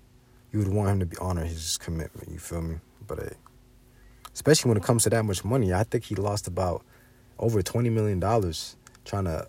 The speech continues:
help the Ph-, help Philadelphia se-, seventy-sixers save money. Uh, he wanted to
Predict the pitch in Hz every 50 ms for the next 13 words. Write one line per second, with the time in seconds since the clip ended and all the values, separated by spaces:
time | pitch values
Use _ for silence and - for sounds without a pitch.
0 | - - - - - - - - 90 85 82 - - - - - - - - -
1 | - - 110 101 95 92 - - 104 98 92 95 95 90 - 98 90 - - -
2 | 101 95 92 92 - - - 98 95 92 - 101 95 - 92 87 - - 92 90
3 | 85 87 87 87 85 85 87 - - - - - - - - - - - - -
4 | - - - - - - 50 50 50 - 80 87 95 104 107 107 110 107 101 95
5 | 95 90 85 - -